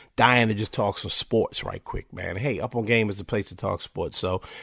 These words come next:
there you have it, man. Thank you much, so much for tuning in. Let me know what you think about the Ja Morant sneaker situation. Um, you happy the sneaker sold out? You mad the sneaker sold out? Do you not care, man? Do you just wanna see that, that boy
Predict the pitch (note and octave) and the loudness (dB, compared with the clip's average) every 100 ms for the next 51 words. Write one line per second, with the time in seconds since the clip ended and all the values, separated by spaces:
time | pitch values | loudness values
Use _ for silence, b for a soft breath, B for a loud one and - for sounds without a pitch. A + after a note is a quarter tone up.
0 | B - G2 B2 A#2 A2 G#2 F#2+ F#2 F2+ | B -6 4 4 4 0 -2 -2 -4 -6
1 | F2+ A2 - B2 A#2 - A#2 A2+ - G2+ | -2 -2 2 4 4 2 2 2 0 -2
2 | A2+ G#2 G#2 G#2 A2 C3 B2+ B2 A#2 A#2 | 0 2 2 0 2 4 4 2 -4 -2
3 | G#2+ A2+ G#2 F#2 A#2 A2+ G#2+ G#2+ A2 F2+ | 4 4 4 0 4 4 4 4 2 2
4 | - A2+ A2 - A2 G2+ G#2 G2+ G2+ G2 | -2 -2 -2 -4 -6 -4 -4 -2 -4 -6
5 | B B B B G#2+ G2+ F#2+ F#2 F#2 - | B B B B 2 6 6 4 0 -6
6 | b - F2 B2 A#2 G#2 B2 A2+ - A2+ | b 0 6 6 6 -2 -2 -2 2 6
7 | A2+ A#2+ A2+ A2+ - b b b b F#2+ | 6 6 4 4 0 b b b b -2
8 | G2 A2+ F#2+ G#2+ B2+ A2+ - A2 G#2+ A2 | 2 2 2 0 -2 -2 -2 0 2 2
9 | A2 G#2 - B - F#3 G3+ G#3 - G3+ | 2 0 -4 B -6 0 2 2 0 2
10 | F3 A2 G#2 G2+ G#2+ A2+ A#2+ A#2 A2+ A#2 | 4 4 2 0 -2 -2 0 0 2 2
11 | A2+ A2 - A2 G2 G#2+ G2+ | 2 2 0 -2 0 2 2